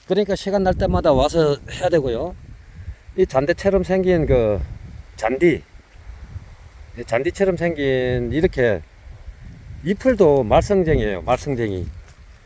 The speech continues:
잘 뽑히지도 않고요. 흙이 이렇게 많이 달라붙어 있잖아요. 아, 이거는 뭐냐면 숨을 못 쉬게 만들어요. 그리고 두 번째, 세 번째, 예, 망초대.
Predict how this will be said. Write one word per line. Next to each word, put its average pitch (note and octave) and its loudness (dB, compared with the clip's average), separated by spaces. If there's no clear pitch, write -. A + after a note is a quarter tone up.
잘 D#3 2
뽑히지도 G3 -2
않고요. D3+ 0
흙이 G#3 0
이렇게 E3 -4
많이 C#3+ -2
달라붙어 F#3+ -2
있잖아요. A2 -4
아, F3+ 6
이거는 G3 4
뭐냐면 D3 0
숨을 A#3+ 0
못 G3 2
쉬게 C3+ -4
만들어요. F#2+ -2
그리고 F#3+ 2
두 F3 -8
번째, G3+ -4
세 - -2
번째, G3 -2
예, B2 -8
망초대. C#3+ -2